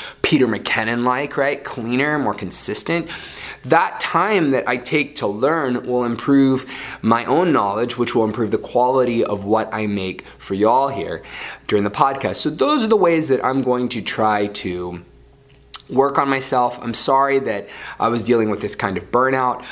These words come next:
I promise you that going into February, we're gonna be making lots of content and providing you all with services. I mean, right here, I've got one, two, three, three episodes of the podcast that I'm filming today.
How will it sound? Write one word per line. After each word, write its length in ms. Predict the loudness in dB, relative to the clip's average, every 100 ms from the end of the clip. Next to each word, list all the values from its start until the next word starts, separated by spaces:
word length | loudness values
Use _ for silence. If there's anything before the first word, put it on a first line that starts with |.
| -8 -6
I 80 |
promise 600 | -6 -4 0 2 0 -2
you 60 | -2
that 100 | -2
going 240 | -2 0
into 100 | -2
February, 600 | 0 -2 2 4 4 2
we're 160 | 0 0
gonna 200 | 0 0
be 100 | 0
making 300 | -2 -4 -4
lots 220 | -4 -4
of 80 | -6
content 640 | -4 -4 -2 -4 -4 -6 -10 -12 -12 -6
and 120 | -4 0
providing 380 | 2 2 0
you 80 | 0
all 120 | 0
with 80 | 0
services. 540 | 2 2 2 0 -2 -2
I 60 | 0
mean, 160 | 4
right 180 | 4 2
here, 240 | 0 -2 -2
I've 300 | -2 0 2
got 560 | 2 2 -2 -6 -12 -16 -16 -20 -20 -8
one, 540 | 0 2 2 0 -2
two, 340 | 0 0 2 0 -2
three, 640 | 0 2 2 0 -2 -6 -18 -20 -18 2
three 200 | 4 4
episodes 360 | 2 0 0
of 40 | 0
the 80 | 2
podcast 440 | 2 0 -2 -4
that 60 | -6
I'm 100 | -4
filming 240 | -6 -4
today. 480 | -2 0 2 0